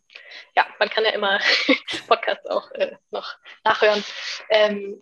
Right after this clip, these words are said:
genau, und da geht's darum, dass sie sich immer eine Frage stellen und dann, also genau, bringen sie quasi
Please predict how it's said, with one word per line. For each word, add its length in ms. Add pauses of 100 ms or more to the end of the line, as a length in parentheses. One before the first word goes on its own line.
genau, 240
und 120
da 80
geht's 200
darum, 220
dass 140
sie 60
sich 220
immer 420
eine 220
Frage 260
stellen 400 (960)
und 220
dann, 360 (380)
also 180
genau, 220
bringen 220
sie 80
quasi 640